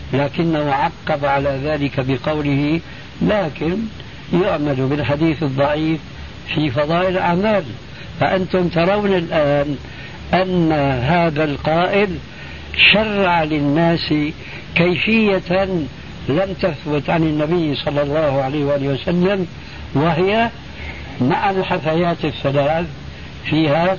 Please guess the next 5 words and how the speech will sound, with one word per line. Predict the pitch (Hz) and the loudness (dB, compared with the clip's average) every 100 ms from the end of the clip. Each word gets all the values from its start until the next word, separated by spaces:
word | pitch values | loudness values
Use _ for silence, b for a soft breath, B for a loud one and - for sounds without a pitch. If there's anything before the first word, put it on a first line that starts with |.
| - | -2
تلاوة | 135 147 156 156 139 | 0 2 2 0 -2
الآية | 139 143 151 147 156 156 | 0 2 2 2 2 2
على | 135 | 2
التفصيل | 139 - 131 - 143 | 0 -2 -4 0 0
السابق. | 131 - - 135 110 | 0 -2 -2 -2 -2